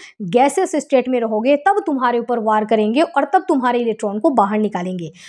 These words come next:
तो कंडीशन अप्लाई जो हो रहा है बच्चों, उस पर खास फोकस करना है। बच्चे डेफिनेशन लिखने में इन बातों को बहुत लाइटली लेते हैं और लिखना भूल जाते हैं, तो ये चीज़ लिखना जरूरी है, ठीक है।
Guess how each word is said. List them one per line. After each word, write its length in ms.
तो 60
कंडीशन 760
अप्लाई 500
जो 180
हो 140
रहा 140
है 60
बच्चों, 280
उस 180
पर 160
खास 360
फोकस 260
करना 200
है। 60
बच्चे 260
डेफिनेशन 380
लिखने 240
में 140
इन 160
बातों 280
को 100
बहुत 300
लाइटली 320
लेते 220
हैं 80
और 140
लिखना 240
भूल 200
जाते 240
हैं, 180
तो 80
ये 160
चीज़ 260
लिखना 280
जरूरी 420
है, 140
ठीक 180
है। 80